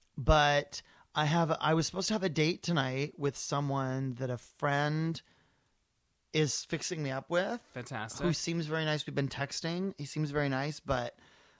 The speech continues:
Speaker 1: um, he had to cancel tonight, but for a very legitimate, good reason. So it's not, like, I don't think, flaky.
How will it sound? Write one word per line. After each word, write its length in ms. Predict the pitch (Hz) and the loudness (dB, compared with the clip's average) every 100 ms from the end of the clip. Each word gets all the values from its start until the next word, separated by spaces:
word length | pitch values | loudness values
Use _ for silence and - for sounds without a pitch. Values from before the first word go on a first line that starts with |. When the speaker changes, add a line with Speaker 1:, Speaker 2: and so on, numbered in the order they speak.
| _ | _
Speaker 1:
um, 520 | 135 131 123 113 113 113 _ - _ _ - | 0 2 2 -2 -6 -10 _ -20 _ _ -4
he 120 | 147 | 2
had 80 | 170 | 2
to 40 | 151 | 2
cancel 440 | 160 151 139 143 | 2 2 0 -4
tonight, 420 | - 147 131 - - | -2 -2 -2 -4 -6
but 180 | - _ _ _ - | -6 _ _ _ 2
for 100 | 156 | 4
a 40 | |
very 220 | 139 147 151 | 4 4 4
legitimate, 520 | 147 143 135 131 131 | 2 -2 -2 -4 0
good 180 | 143 127 | -2 0
reason. 320 | 123 117 117 | -4 -6 -8
So 120 | - | -10
it's 140 | 120 131 | -10 -8
not, 140 | 123 | -8
like, 120 | 123 _ _ 113 | -10 _ _ -8
I 40 | |
don't 180 | 117 - | -8 -8
think, 280 | 123 127 - - | -10 -10 -10 -18
flaky. 560 | - 151 156 165 190 | -6 -4 -2 -2 -4